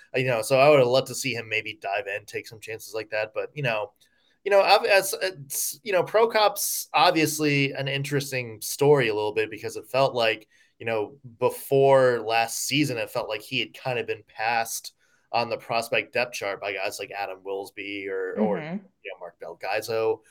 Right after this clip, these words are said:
Speaker 1: Um, but, you know, the, the way he played last year and, and kind of his breakthrough season really feels like he's back in the conversation, maybe having, you know, is, is possibly getting,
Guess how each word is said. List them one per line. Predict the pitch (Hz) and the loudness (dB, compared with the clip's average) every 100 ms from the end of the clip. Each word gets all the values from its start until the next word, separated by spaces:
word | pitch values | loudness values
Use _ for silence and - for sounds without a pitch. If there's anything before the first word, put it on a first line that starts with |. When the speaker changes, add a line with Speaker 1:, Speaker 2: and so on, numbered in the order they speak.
| _ - - | _ -16 0
Speaker 1:
Um, | 117 110 101 - - | 2 2 0 -12 0
but, | 131 120 147 | 4 4 2
you | |
know, | 135 117 | 0 2
the, | 117 135 | 0 0
the | 131 | 0
way | 110 120 147 151 | 2 4 6 6
he | 147 139 | 4 0
played | 135 - 131 113 | -2 2 2 2
last | 104 117 - 113 | -2 -2 -4 -2
year | 135 123 | 0 0
and, | 104 104 | 0 -6
and | 113 | -10
kind | 120 120 | -8 -6
of | 113 | -6
his | 113 | -6
breakthrough | - 117 117 - 120 | -6 -4 -6 -6 -10
season | 107 - 185 143 135 123 _ _ _ _ | -6 -4 -2 0 -2 -4 _ _ _ _
really | 127 165 160 | 2 6 6
feels | 147 165 156 | 4 4 4
like | 143 | 2
he's | 143 - | 0 0
back | 123 127 | 2 2
in | 131 | 0
the | 113 | -6
conversation, | - 113 107 107 117 117 117 110 | -6 -6 -6 -4 -4 -4 -8 -8
maybe | 101 104 107 | -10 -8 -6
having, | 107 104 104 98 98 _ | -4 -4 -8 -12 _ _
you | 110 | -8
know, | 95 95 _ _ _ _ - | -8 -10 _ _ _ _ -8
is, | 139 110 - | -6 -6 -8
is | 123 - | -10 -10
possibly | - 123 120 120 104 104 101 | -2 2 2 -2 -4 -4 -4
getting, | 101 95 101 | -6 -6 -6